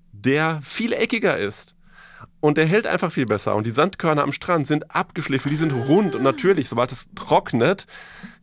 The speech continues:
saust das alles auseinander. Aber wenn du diese eckigeren Körner hast, hält das einfach viel besser, weil sie eben eckig sind und nicht auseinanderrollen. Also, ne, nicht, äh,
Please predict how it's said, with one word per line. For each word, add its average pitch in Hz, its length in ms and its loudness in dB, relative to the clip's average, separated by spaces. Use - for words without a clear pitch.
saust 127 460 2
das 123 100 0
alles 117 220 -2
auseinander. 107 720 -2
Aber 120 500 2
wenn 110 140 0
du 110 40 0
diese 101 220 -4
eckigeren 127 560 0
Körner 98 320 -2
hast, 98 240 -8
hält 120 220 0
das - 80 -6
einfach 101 180 -6
viel 117 220 -4
besser, 123 320 0
weil 107 180 2
sie 113 100 -4
eben 123 300 0
eckig 160 320 -4
sind 107 180 0
und 107 120 -2
nicht 113 100 -2
auseinanderrollen. 113 720 -2
Also, 113 400 2
ne, 135 240 2
nicht, 139 360 -2
äh, 120 160 0